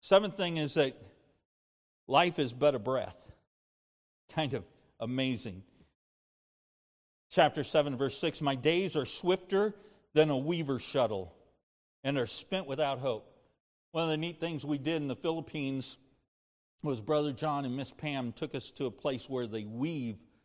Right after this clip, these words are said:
rugs. They got these big looms, big old humongous looms. And they, they take the shuttle, which has the yarn fastened to it, and they whoosh, just like that, and it goes sliding down through, uh, these different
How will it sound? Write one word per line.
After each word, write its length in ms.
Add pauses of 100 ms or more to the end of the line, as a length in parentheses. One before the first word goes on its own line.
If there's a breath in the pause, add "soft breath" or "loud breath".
(260 soft breath)
rugs. 300
They 100
got 140
these 160
big 440
looms, 540
big 240
old 180
humongous 460
looms. 340 (520 soft breath)
And 180
they, 400
they 140
take 280
the 100
shuttle, 540
which 220
has 340
the 160
yarn 360
fastened 420
to 100
it, 140 (300 soft breath)
and 120
they 100
whoosh, 360 (320)
just 200
like 180
that, 180
and 80
it 80
goes 180
sliding 960
down 260
through, 360 (460 loud breath)
uh, 400 (760)
these 380
different 480